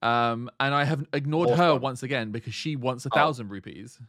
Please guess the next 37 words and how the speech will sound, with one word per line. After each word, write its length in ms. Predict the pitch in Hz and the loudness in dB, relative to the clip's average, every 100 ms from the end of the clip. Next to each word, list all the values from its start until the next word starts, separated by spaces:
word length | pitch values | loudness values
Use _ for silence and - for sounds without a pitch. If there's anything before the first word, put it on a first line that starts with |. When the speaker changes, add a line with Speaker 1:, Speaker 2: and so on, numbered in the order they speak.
| _ _ _ _ - - - | _ _ _ _ -18 -18 -2
Speaker 2:
Oh, 100 | 117 | 2
I 80 | 110 | 2
paid 260 | - 104 92 | 2 -4 -4
her. 300 | 85 80 - | -6 -6 -6
Speaker 1:
No, 400 | 139 147 110 90 - | 0 0 0 -2 -2
I'm 240 | 127 143 | -2 -2
not 120 | 151 | -8
giving 200 | 156 170 | -6 -6
Speaker 2:
Purely 260 | 170 147 127 | -2 0 -2
'cause 220 | 120 117 | -4 -2
I 60 | 117 | 0
was, 60 | |
Speaker 1:
these 220 | 156 151 | 2 -2
bitches 240 | 123 160 131 | -2 -4 0
Speaker 2:
I 40 | |
was 60 | 135 | 2
Speaker 1:
my 60 | 156 | 2
money. 180 | 170 | 0
<laughs> 60 | 120 | 0
Speaker 2:
curious. 320 | 98 110 - - | -2 -4 -6 -2
Speaker 1:
I'm 220 | 92 156 127 | 0 0 0
not 120 | - | 0
Speaker 2:
<laughs> 20 | |
Speaker 1:
giving 760 | 170 - - - 220 - 180 202 - 269 269 247 - | -2 0 0 2 2 4 4 2 0 -10 -6 -8 -6
<laughs> 80 | |
these 180 | 165 165 | -2 0
asshole 440 | - 165 185 170 165 | 2 0 0 -6 -6
fairies 640 | 170 175 123 110 117 117 - 135 | -4 -4 -4 -2 -4 -6 -6 -4
who 480 | 135 127 127 127 - - - | -2 -2 -2 -4 -6 -12 -4
are 300 | - 135 131 | 2 4 2
Speaker 2:
I 120 | 120 120 | 0 -2
Speaker 1:
stuck 300 | - 165 180 | 0 0 0
in 80 | 165 | 0
their 140 | 156 | 0
fucking 300 | 165 160 160 | -2 -4 -4
little 520 | 151 156 147 143 143 - _ - | -4 -2 -2 -2 -6 -12 _ -14
flowers 640 | 143 160 143 101 104 117 | -2 0 2 0 -4 -6